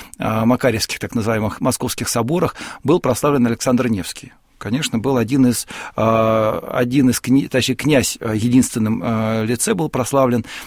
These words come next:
и это было, ну, многие скажут, политическое прославление. Ну, конечно, княжеский дом, там у него теперь свои святые, например, Александр Сергеевич Пушкин. Он в своём роду и-, исчислял двадцать семь святых по прямой линии, в том числе Александр Невский.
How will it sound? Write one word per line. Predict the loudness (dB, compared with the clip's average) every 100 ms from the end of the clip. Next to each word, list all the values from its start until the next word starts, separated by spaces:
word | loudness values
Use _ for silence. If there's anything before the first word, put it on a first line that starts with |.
| -12
и | 2
это | 2 2
было, | 2 4 4 2
ну, | -2
многие | -2 -2 -4
скажут, | -6 -6
политическое | -2 -2 -2 -4 -4 -6
прославление. | -6 -6 -4 -4 -6 -8
Ну, | -10 -4
конечно, | -2 -2 0
княжеский | -2 -2 -6 -4
дом, | -2 -2
там | -4 -4
у |
него | -4 -6
теперь | -8 -6
свои | -4 -4
святые, | -4 -4 -4
например, | -4 -6 -6
Александр | -6 -6 -4
Сергеевич | -2 -4
Пушкин. | -2 -2 -4 -8 -10 -4
Он | 2 4 4
в |
своём | 4 6 8 8
роду | 6 4 0
и-, | 0 -2 -2
исчислял | 0 0 4 4 6
двадцать | 2 0 -2
семь | 2 2
святых | 0 0 0 -2 -6 0
по | 0
прямой | 4 6 8 10
линии, | 8 8
в | 4
том | -2
числе | 0 2
Александр | 2 2 0 0
Невский. | -2 -4 -10